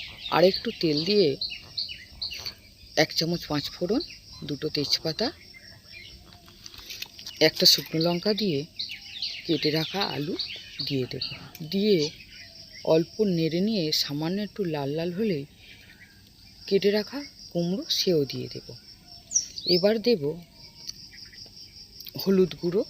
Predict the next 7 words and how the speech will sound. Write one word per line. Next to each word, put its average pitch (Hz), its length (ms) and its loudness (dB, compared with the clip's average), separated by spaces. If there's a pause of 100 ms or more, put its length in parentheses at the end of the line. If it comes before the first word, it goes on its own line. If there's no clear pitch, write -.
(260)
লঙ্কা 147 360 0
গুঁড়ো, 160 260 -2 (1300)
সামান্য 156 380 0 (100)
একটু - 160 -4 (120)
জিরে, 160 280 0 (1700)
লবণ 156 340 4 (2000)
আর 151 80 0